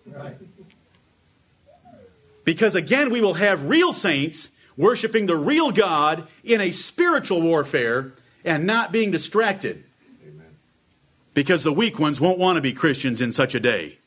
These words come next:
Speaker 1: Right.
Speaker 2: They'll turn and destroy us. Brethren, all my life, I've been exposed to rumors and fearmongers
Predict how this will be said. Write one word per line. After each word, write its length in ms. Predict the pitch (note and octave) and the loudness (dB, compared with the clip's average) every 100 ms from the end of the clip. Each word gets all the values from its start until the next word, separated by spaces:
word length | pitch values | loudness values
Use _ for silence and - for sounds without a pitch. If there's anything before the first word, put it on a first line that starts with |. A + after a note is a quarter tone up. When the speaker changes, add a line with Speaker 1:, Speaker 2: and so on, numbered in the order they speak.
| - | -18
Speaker 1:
Right. 260 | C3 C3 B2+ G#2 _ _ _ _ _ _ _ _ _ _ _ _ - | -16 -16 -18 -20 _ _ _ _ _ _ _ _ _ _ _ _ -2
Speaker 2:
They'll 200 | C3+ C#3+ | 0 0
turn 280 | F3 F3 | 0 0
and 80 | D3+ | 0
destroy 440 | B2 - E3 D3+ A2+ | -4 -2 0 2 0
us. 440 | F2 E2 - - _ _ _ _ _ _ _ _ _ _ | -4 -10 -16 -18 _ _ _ _ _ _ _ _ _ _
Brethren, 760 | - D#3 G3 D3 B2 F2+ - - _ _ _ _ _ _ _ _ _ _ _ _ _ _ _ - - - - - _ _ _ | -4 0 0 0 -4 -8 -20 -20 _ _ _ _ _ _ _ _ _ _ _ _ _ _ _ -20 -20 -20 -20 -20 _ _ _
all 220 | C#3 F3+ | -2 0
my 180 | F3 E3+ | 0 -2
life, 580 | E3+ E3+ C3 D#2+ - - _ _ _ _ _ - | 0 0 0 -4 -16 -20 _ _ _ _ _ -10
I've 180 | A#2 C#3 | -4 -2
been 120 | D3 | -2
exposed 840 | C#3 - E3+ D3+ G#2+ F#2+ A2+ - - _ _ _ _ _ _ - _ _ _ - | -4 -4 -2 -2 -2 -8 -12 -16 -20 _ _ _ _ _ _ -20 _ _ _ -6
to 240 | C3+ A#2+ | -4 -2
rumors 800 | A2+ F3+ D#3 F#2+ E2+ F#2+ - - _ _ _ _ _ _ _ _ _ _ | 0 0 0 -6 -10 -14 -16 -20 _ _ _ _ _ _ _ _ _ _
and 140 | A#2+ A2 | -8 -6
fearmongers 960 | - F#3 D#3+ C3 G#2+ F#2+ F#2+ A2+ - | -2 -2 0 -2 -4 -6 -8 -8 -14